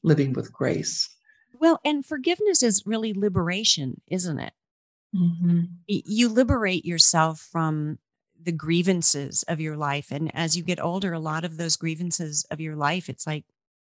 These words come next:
Speaker 2: gosh, do you even remember, like, what started all that?
Speaker 1: <laughs>
Speaker 2: You know,
Speaker 1: Mm-hmm.
Speaker 2: it's like, it's just easier, I think, to let go of. And also because it, another gift of the older years is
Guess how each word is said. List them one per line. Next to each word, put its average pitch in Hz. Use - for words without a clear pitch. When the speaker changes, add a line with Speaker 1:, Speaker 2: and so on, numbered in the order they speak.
Speaker 2:
gosh, 175
do 156
you 135
even 165
remember, 143
like, 147
what -
started 135
all 202
that? 214
Speaker 1:
<laughs> 180
Speaker 2:
You 202
know, 180
Speaker 1:
Mm-hmm. 180
Speaker 2:
it's 160
like, 170
it's 165
just 196
easier, 196
I 160
think, 160
to 180
let 160
go 185
of. -
And 208
also 233
because 170
it, -
another 180
gift 185
of 175
the 170
older 165
years 196
is 165